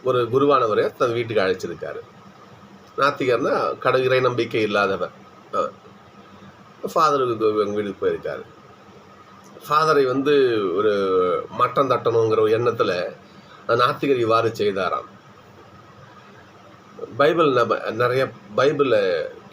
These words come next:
ஒரு மேசை மேல வச்சுட்டு நிறைய புத்தகங்களை பைபிள் மேல அடுக்கி வச்சாராம்.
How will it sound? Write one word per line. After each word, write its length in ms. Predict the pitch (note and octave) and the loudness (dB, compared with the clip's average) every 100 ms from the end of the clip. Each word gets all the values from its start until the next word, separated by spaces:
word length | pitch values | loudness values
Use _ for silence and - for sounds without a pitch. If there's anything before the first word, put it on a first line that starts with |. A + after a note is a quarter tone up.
| - | -6
ஒரு 140 | A2+ A2+ | -4 0
மேசை 300 | B2+ B2 A#2 | 0 2 2
மேல 120 | A2 | 0
வச்சுட்டு 540 | - G2 G2 F#2+ - - - - - - - | -2 -6 -2 -2 -2 -6 -18 -20 -20 -20 -8
நிறைய 380 | C#3 E3+ F3+ D#3+ | -2 0 -2 -4
புத்தகங்களை 500 | C#3 - F3 D3 A#2+ | -8 -2 2 2 2
பைபிள் 240 | A#2 C#3+ | 2 2
மேல 200 | C3 A2+ | 2 2
அடுக்கி 260 | G#2+ G#2+ G#2 | 0 -2 -4
வச்சாராம். 400 | - D2+ A#1+ | -4 -8 -8